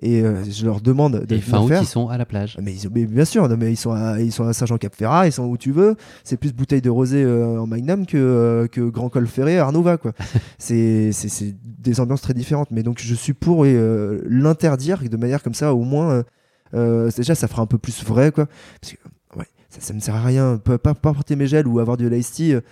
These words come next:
Speaker 1: je vais pas mourir si c'est pas là, quoi. Donc, euh, ça m'amuse beaucoup de le faire, mais c'est, je le fais parce que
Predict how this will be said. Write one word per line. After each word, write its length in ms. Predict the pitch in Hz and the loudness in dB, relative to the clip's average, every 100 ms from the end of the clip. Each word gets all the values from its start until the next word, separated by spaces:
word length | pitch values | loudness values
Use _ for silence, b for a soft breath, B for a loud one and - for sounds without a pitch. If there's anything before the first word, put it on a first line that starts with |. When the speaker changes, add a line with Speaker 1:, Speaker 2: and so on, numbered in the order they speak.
| b b | b b
Speaker 1:
je 100 | - | -4
vais 60 | 135 | 0
pas 100 | 151 | 2
mourir 300 | 160 170 156 | 2 2 0
si 100 | - | -4
c'est 100 | 135 | -2
pas 140 | 127 | 0
là, 140 | 120 117 | 0 -4
quoi. 120 | 147 - _ _ _ - | -10 -18 _ _ _ 0
Donc, 220 | 135 135 | 2 2
euh, 60 | 110 b b b b b - | -2 b b b b b -10
ça 140 | - | -2
m'amuse 300 | 131 170 254 | 2 2 2
beaucoup 300 | 165 175 175 | 2 0 2
de 80 | 147 | 2
le 60 | 127 | 2
faire, 340 | - 156 202 127 | 2 0 0 -4
mais 140 | 127 | -6
c'est, 320 | 123 127 131 | -4 -2 -2
je 120 | 117 | -2
le 80 | 143 | -2
fais 280 | 143 - 190 | 0 0 0
parce 260 | - 131 - | 0 -4 -2
que 340 | 156 175 | 2 2